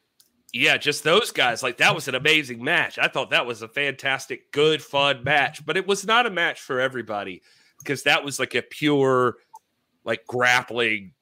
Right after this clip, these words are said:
classic. Like, it was just, like, the two of them just, like, really hold for hold going at each other. It's the same when you get into the Pure Rules and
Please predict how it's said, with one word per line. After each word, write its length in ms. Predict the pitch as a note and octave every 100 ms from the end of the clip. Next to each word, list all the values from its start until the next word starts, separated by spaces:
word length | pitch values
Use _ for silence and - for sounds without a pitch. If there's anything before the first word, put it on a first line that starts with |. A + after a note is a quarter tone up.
| -
classic. 600 | - A#2+ A#2+ - F2 -
Like, 220 | G2+ -
it 100 | A2+
was 160 | A2 -
just, 300 | A#2 A2 A#2+
like, 200 | G#2 -
the 80 | G#2+
two 280 | - C3+
of 100 | A#2
them 300 | F#2+ A#2+ A2
just, 200 | G2 A2
like, 160 | A2+ G2+
really 580 | G2 G#2+ A2+ B2 A#2+ A2
hold 380 | G#2 C3+ B2 G#2+
for 140 | G#2+
hold 360 | G2+ A#2+ A2+ E2
going 300 | A#2 A2+ A2
at 180 | A2+ A2+
each 220 | G#2+ -
other. 180 | G#2+ G#2
It's 140 | -
the 60 | C3
same 260 | - C3+
when 120 | C3 A#2+
you 60 |
get 220 | A2 B2
into 180 | A#2+ A2
the 100 | G#2
Pure 420 | G#2+ - C3+ C#3
Rules 440 | A#2+ A#2 A2 A2 -
and 180 | G#2